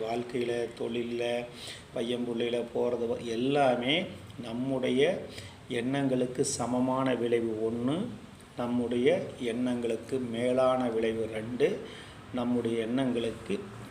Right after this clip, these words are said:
கீழான விளைவு மூணு, நாலாவது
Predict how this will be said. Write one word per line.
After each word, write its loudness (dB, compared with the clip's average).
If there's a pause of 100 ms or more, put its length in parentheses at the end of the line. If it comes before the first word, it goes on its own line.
(120)
கீழான 8
விளைவு 2 (160)
மூணு, 0 (720)
நாலாவது 2